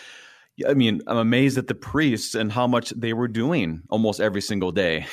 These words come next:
<laughs> You know, there's always, there's always a new offering to give. There's always a new sin to be forgiven. There's always something. We haven't gotten to the Day of Atonement yet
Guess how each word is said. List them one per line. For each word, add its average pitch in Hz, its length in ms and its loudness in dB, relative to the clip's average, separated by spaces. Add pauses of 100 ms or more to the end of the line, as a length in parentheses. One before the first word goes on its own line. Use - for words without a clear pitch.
<laughs> 131 140 -6
You 175 220 0
know, 160 140 0
there's 147 400 0
always, 143 340 4 (300)
there's 127 140 -2
always 139 340 2
a 127 60 2
new 127 200 2
offering 113 480 0
to 110 100 -6
give. 120 380 -2
There's 113 240 -4
always 110 300 0
a 101 60 -4
new 104 220 -2
sin 117 420 0
to 110 80 -4
be 104 120 -4
forgiven. 117 540 -2
There's 107 160 -2
always 120 340 0
something. 120 340 -2
We 151 120 2
haven't 156 180 2
gotten 143 360 -2
to 120 80 -8
the 104 120 -2
Day 110 140 2
of 107 80 2
Atonement 127 560 -2
yet 80 280 -2